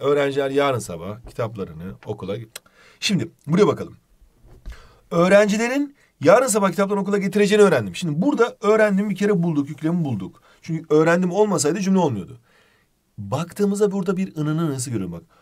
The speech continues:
Öğrencilerin getireceğinin. Çünkü burada bir fiilimsi var. Fiilimsiler arkasındakileri adeta bir elektrik süpürgesi gibi diye içine çekiyor. Dolayısıyla bak getireceğini fiilimsi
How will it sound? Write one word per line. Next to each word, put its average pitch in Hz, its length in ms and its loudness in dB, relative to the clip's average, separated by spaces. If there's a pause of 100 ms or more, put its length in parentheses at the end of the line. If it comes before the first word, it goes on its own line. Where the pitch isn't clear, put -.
(260)
Öğrencilerin 185 1500 2
getireceğinin. 131 720 0
Çünkü 151 420 -6
burada 190 200 0
bir 190 80 -2
fiilimsi 151 500 -4
var. 127 180 -2 (440)
Fiilimsiler 196 760 2 (380)
arkasındakileri 196 960 0 (380)
adeta 196 600 4
bir 151 80 -4
elektrik 156 460 -4
süpürgesi 151 460 -4
gibi 143 260 -2 (840)
diye 190 160 4
içine 180 300 0
çekiyor. 98 420 -10
Dolayısıyla 196 460 0
bak 113 160 -2
getireceğini 170 600 0
fiilimsi 170 560 -2